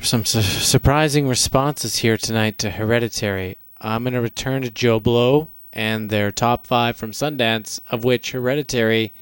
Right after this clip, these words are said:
is also on that list. And combined with how much I love the idea of putting them on the bubble, I love Daniel's challenge.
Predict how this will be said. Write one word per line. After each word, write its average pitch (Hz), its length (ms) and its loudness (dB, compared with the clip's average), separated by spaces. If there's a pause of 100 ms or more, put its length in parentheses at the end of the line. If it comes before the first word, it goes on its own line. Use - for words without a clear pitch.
(140)
is 113 180 -8
also 110 460 0
on 104 260 -8
that 101 240 -6
list. 98 440 -6 (240)
And 101 420 -2 (280)
combined 120 760 -2 (280)
with 113 460 -2
how 110 160 0
much 113 220 0
I 104 120 0
love 104 680 -2
the 120 140 0
idea 110 460 -2
of 110 180 -8 (120)
putting 123 280 0
them 120 140 -6
on 110 120 -6
the 101 80 -8
bubble, 143 520 2 (220)
I 123 60 -8
love 117 260 -2
Daniel's 120 440 -4
challenge. 160 920 -4